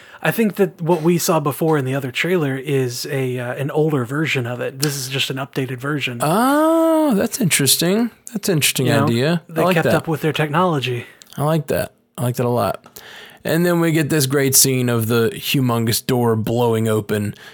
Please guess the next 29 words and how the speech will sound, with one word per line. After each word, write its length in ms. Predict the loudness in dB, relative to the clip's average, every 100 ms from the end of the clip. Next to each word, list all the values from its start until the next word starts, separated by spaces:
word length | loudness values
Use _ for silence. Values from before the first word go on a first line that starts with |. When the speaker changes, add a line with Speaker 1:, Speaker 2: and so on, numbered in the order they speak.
| -6
Speaker 2:
and 420 | -2 0 -2 -4
Speaker 1:
Yeah. 320 | -2 2 4
Speaker 2:
prisoner 380 | 4 4 2 2
Red 240 | 2 0
Guardian 380 | 0 0 2 0
stepping 420 | 0 0 0 0
out. 320 | 0 0 -2 -6 -20 -20 -20 -6
And 260 | -2 2 4
then, 320 | 4 4 4
Speaker 1:
Yeah. 300 | 4 4 2 -2
Speaker 2:
then 200 | 0 2
we 80 | 2
get 140 | 2 2
a 40 |
shot 320 | 2 2 2
of 120 | 2
the 100 | 0
hottest 420 | 0 2 2 2 2
lady 280 | 0 0
in 80 | 0
the 80 | 0
world 520 | 2 2 2 2 -2 -8 -20 -10
stepping 460 | -4 0 0 0 0
Speaker 1:
<laughs> 100 | 2
Speaker 2:
forward, 520 | 4 4 4 2 0 -6 -14 -8
Rachel 360 | -2 0 2 2
Weisz. 720 | 2 2 2 2 4 4 0 -2
Um, 500 | -2 0 0 0 0 -2 -6 -10 -12 -16 -20 -12
<laughs> 220 | -8 -8